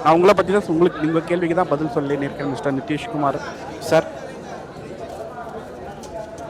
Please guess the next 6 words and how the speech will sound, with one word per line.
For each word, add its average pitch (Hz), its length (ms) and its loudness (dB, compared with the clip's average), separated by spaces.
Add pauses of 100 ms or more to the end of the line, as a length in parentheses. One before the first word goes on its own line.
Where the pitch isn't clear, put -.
நிதிஷ்குமார் 143 520 0
சார், 156 200 0
நான் 131 120 0 (140)
பேசுறது 143 320 0
உங்களுக்கு 139 280 -2
கேக்குதுங்களா? 143 460 0